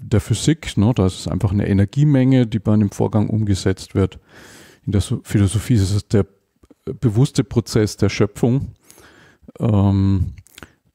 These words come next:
die Sozialwissenschaften sagen, es ist eine zielbewusste, sozial durch Institutionen übergreifende menschliche Tätigkeit.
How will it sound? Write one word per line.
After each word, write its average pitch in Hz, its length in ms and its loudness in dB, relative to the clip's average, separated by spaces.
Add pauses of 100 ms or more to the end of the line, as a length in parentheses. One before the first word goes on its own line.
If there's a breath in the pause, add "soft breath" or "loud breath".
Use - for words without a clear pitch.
(120)
die 92 320 2
Sozialwissenschaften 98 1080 0
sagen, 95 180 2
es 92 80 -2
ist - 40 0
eine 98 100 0
zielbewusste, 123 640 0
sozial 98 380 -2
durch 101 100 0
Institutionen 104 800 -6
übergreifende 101 1000 0
menschliche 95 460 -4
Tätigkeit. 135 760 -2